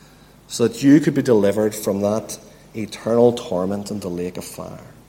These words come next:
But that verse in Revelation I read is very clear. If you do not confess your sins, repent of them,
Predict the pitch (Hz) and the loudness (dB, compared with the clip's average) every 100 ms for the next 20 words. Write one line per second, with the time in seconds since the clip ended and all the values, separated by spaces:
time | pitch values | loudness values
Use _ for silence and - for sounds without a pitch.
0 | _ _ _ _ _ _ _ _ _ _ | _ _ _ _ _ _ _ _ _ _
1 | - 117 160 160 147 143 143 139 135 120 | -4 10 10 12 8 8 4 4 4 4
2 | 120 120 - 117 110 107 104 104 104 104 | 2 2 0 0 2 2 0 2 2 0
3 | - - 85 87 101 - - - - - | -6 -8 -6 -6 -10 -16 -20 -20 -20 -20
4 | - - - _ - 107 139 170 170 156 | -20 -20 -20 _ -8 -6 2 2 6 6
5 | 143 135 135 147 131 - 110 113 120 113 | 8 6 6 -2 -4 0 2 2 0 -4
6 | - 92 90 98 107 - - 107 - 127 | -4 -6 -6 -8 -10 -14 -8 -10 -4 -2
7 | 139 156 160 151 151 | 2 2 6 6 6